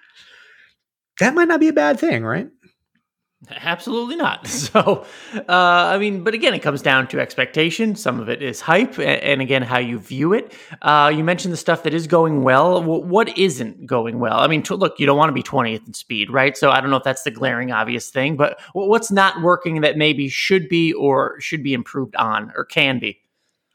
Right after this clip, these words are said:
Speaker 1: Yeah, the, the speed's just gonna have to be worked on in perpetuity, right? So the, the one strength I see that Bubba has it, with his passing, it does not seem to matter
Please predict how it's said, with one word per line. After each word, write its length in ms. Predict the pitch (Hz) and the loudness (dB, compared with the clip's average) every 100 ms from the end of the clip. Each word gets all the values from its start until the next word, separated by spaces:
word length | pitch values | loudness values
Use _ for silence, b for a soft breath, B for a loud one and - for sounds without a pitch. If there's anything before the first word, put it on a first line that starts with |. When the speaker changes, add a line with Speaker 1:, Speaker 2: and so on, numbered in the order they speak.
| B B B | B B B
Speaker 1:
Yeah, 160 | 170 139 | 0 0
the, 320 | 139 147 139 | 0 0 0
the 160 | 139 131 | 2 -2
speed's 340 | - 139 123 | 0 0 0
just 400 | - 117 - 147 | 0 0 -2 -4
gonna 200 | 120 120 | -2 0
have 200 | 117 120 | 0 -2
to 60 | 120 | 0
be 120 | 120 | 0
worked 280 | 113 110 120 | 0 0 0
on 460 | 117 113 113 107 - B B B B | 2 0 -2 -8 -14 B B B B
in 120 | 139 | -2
perpetuity, 720 | 120 127 123 139 101 87 85 - - | 2 2 2 0 0 -4 -10 -14 -4
right? 460 | 110 113 117 - | 2 2 2 0
So 380 | - 127 120 117 B B B 127 | 2 4 4 2 B B B 0
the, 280 | 127 123 135 | 2 2 2
the 120 | 127 | 0
one 380 | 120 127 143 143 | 2 2 2 2
strength 360 | - 135 127 | 2 0 0
I 60 | 117 | -2
see 140 | 139 | 0
that 160 | 127 117 | -2 0
Bubba 200 | 113 107 | -2 0
has 560 | 131 170 135 117 120 127 | 0 2 2 2 0 0
it, 160 | 123 | -2
with 320 | 135 131 120 | -4 -2 0
his 120 | 104 - | 0 -2
passing, 520 | 151 175 151 110 110 B B B - | 0 2 0 -4 -6 B B B -2
it 260 | 143 139 123 | 0 0 2
does 260 | 143 135 | 2 4
not 300 | 127 123 127 | 2 2 2
seem 320 | - 135 127 | 0 0 0
to 100 | 127 | -2
matter 640 | 123 107 101 104 104 113 | 0 2 2 2 2 0